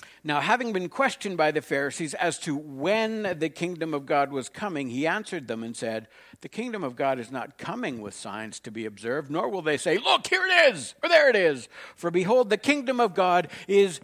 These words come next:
in your midst." So here, Jesus is approaching Jerusalem. Jesus is coming to, to spend time there, and it's like, "Oh, <sighs> the kingdom is gonna,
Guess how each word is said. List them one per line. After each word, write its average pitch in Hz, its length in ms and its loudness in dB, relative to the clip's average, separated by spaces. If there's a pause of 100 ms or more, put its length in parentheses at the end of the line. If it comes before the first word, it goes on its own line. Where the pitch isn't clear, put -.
in 233 360 0 (220)
your 160 420 -2 (220)
midst." 151 720 -4 (240)
So 180 240 0
here, 247 360 0 (180)
Jesus 233 460 2
is 170 220 2
approaching 208 640 0
Jerusalem. 127 760 -4 (400)
Jesus 202 400 -2
is 143 160 0
coming 208 500 0 (480)
to, 143 600 -4
to 123 160 -10
spend 196 360 -4
time 202 340 -4
there, 185 320 2
and 175 260 0 (1300)
it's - 100 -14
like, - 200 -8 (160)
"Oh, - 500 2 (1800)
<sighs> - 60 -2 (600)
the 214 80 2
kingdom 254 520 -2
is 135 140 -6
gonna, 185 260 -10